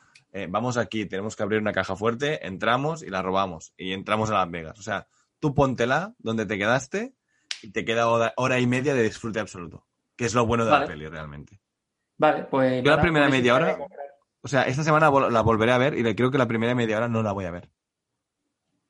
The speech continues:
Speaker 1: O sea, así,
Speaker 2: Vale.
Speaker 1: así te lo digo. Porque
Speaker 2: Pues
Speaker 1: directamente iré al meollo y creo que es donde está la chicha y es donde está la, el humor guay, ¿no?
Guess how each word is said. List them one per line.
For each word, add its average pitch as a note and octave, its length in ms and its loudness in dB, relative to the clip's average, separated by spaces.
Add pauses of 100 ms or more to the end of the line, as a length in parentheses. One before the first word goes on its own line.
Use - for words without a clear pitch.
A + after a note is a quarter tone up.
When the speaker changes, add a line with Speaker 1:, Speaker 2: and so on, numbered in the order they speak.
(560)
Speaker 1:
O A#2+ 60 -12
sea, G2+ 180 -2
así, G#2 240 -4
Speaker 2:
Vale. C3 160 2
Speaker 1:
así G#2+ 100 -2
te A2 80 0
lo G2+ 100 0
digo. E2+ 240 -6 (880)
Porque G#2 240 -2
Speaker 2:
Pues G2+ 100 4
Speaker 1:
directamente B2 520 2
iré A#2 200 0
al A#2 100 2
meollo B2+ 580 0
y A2 100 -4
creo G#2+ 180 -4
que A#2 80 -2
es A2 40 -6
donde A#2 180 -4
está A2+ 160 -2
la G#2+ 120 0
chicha C3+ 360 -4
y A#2 120 -2
es G2+ 80 -4
donde A2 160 -6
está G#2 260 -2
la, G2 560 0
el F#2 100 -4
humor G2+ 280 -2
guay, E2 280 -4
¿no? A#2+ 220 -10